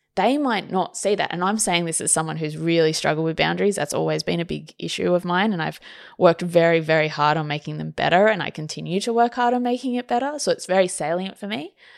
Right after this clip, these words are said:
But, like, saying to someone, "No, this isn't okay. This isn't how you get to treat me," is not, it's not entitled in the <laughs> way that we've come to use it. It is entitled, but it's entitled in a good sense. It's saying,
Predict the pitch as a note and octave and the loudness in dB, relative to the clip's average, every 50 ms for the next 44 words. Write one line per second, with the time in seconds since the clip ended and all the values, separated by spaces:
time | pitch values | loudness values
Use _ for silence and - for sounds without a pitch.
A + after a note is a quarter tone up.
0 | - - - _ _ - - - G#3+ G#3 G#3 G#3 - _ _ _ _ _ _ _ | -20 -20 -20 _ _ 0 2 4 4 4 4 2 -2 _ _ _ _ _ _ _
1 | _ _ _ _ _ _ - - - - A3 A3+ B3+ D4+ D#4 D4+ - B3 - - | _ _ _ _ _ _ -10 -2 0 2 2 2 2 0 -2 -2 -2 -2 -2 -2
2 | F#3 F3+ E3+ E3 D#3+ D#3+ D#3 D#3 D#3+ - _ _ _ _ - G#3+ A3+ A3 G#3+ F#3+ | -2 -2 -2 -2 -4 -4 -4 -6 -8 -12 _ _ _ _ -2 0 2 2 2 2
3 | G#3 G#3 - G#3+ G#3+ G#3 G3+ F#3+ F3+ - - G#3 G#3 G3 F#3 F3 F3+ F#3 F3+ F#3 | 0 -2 -2 -2 0 0 0 0 -2 -2 -2 2 2 2 2 2 0 -2 -4 -4
4 | F3 F#3 - F#3+ F#3 F#3 F3+ E3+ E3+ E3 - - - D3 - - F#3 A#3 C4+ - | -6 -6 -6 -4 -4 -4 -4 -2 -4 -4 -4 -4 -6 -8 -6 -4 -2 -4 -4 -4
5 | - - - - - B3 - _ _ _ _ _ _ - G#3 G#3 G3 G#3 A3 A3+ | -8 -12 -10 -10 -10 -12 -12 _ _ _ _ _ _ 0 0 2 2 2 0 0
6 | - - - _ _ _ _ _ _ _ _ - G#3 G#3+ - - A#3+ B3 A#3+ - | 0 -2 -8 _ _ _ _ _ _ _ _ -6 -6 -4 -4 -2 -2 -2 -2 -4
7 | - - - - - _ _ _ - C4 C4 B3+ B3 - - - G#3+ G#3+ G#3+ A3 | -8 -16 -20 -20 -20 _ _ _ 0 2 2 2 0 -2 -2 2 4 6 8 8
8 | A#3 A3+ G#3 G3 F#3+ F#3 - G3+ G#3+ G#3 G#3 G3+ F3+ F#3+ A3+ A#3 A3+ A#3+ F#3+ G#3 | 8 6 6 4 2 0 0 0 0 2 2 2 2 2 2 2 4 4 4 4
9 | - G3 G3+ G3 G3 - - - - G#3 G#3+ G#3+ G3+ - F#3+ E3+ E3+ F3 G#3+ B3 | 4 6 4 4 2 0 -6 -2 -2 0 0 0 -2 -2 -2 -4 -2 0 0 0
10 | A#3 F#3 D3+ - - _ _ - G#3+ G#3+ - - B3+ C#4 D#4 D#4 D4+ D4+ B3+ B3+ | 0 0 -2 -6 -8 _ _ 0 0 0 2 0 2 2 2 2 2 0 2 4
11 | B3 A3 A3+ A3 G#3+ F3 F3 F3 F#3+ F#3 F3+ F#3 - A3 G#3+ A3 A3+ G#3+ G#3+ A#3 | 6 8 8 8 8 6 4 4 2 2 2 2 -2 -2 -2 0 2 2 4 4
12 | B3 B3 A#3 A3+ G#3+ G#3 F#3+ F3+ - - F#3+ F#3 F3+ E3+ - - G3+ G#3 G3 - | 4 4 2 2 0 0 0 -2 -2 0 0 0 0 0 -4 -2 -2 -2 -2 -4
13 | - - F3+ G3 - G#3+ G#3 G#3 G3+ G3+ | -6 -8 -8 -6 -4 -2 -2 -2 -2 -4